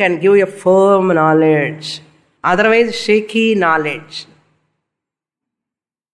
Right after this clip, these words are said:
My knowledge cannot be shaken by anyone in this world.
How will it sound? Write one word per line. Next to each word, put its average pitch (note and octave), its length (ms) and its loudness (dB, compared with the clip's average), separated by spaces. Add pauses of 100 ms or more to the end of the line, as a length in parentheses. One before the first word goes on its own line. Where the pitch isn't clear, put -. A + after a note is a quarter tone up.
(140)
My F#3 200 2
knowledge A#3+ 520 0 (180)
cannot C4 480 2 (140)
be C#4 160 0
shaken C4+ 560 0 (320)
by G3+ 140 0 (220)
anyone G3 720 2 (100)
in F3+ 180 -2
this F#3 180 0 (140)
world. D#3 600 0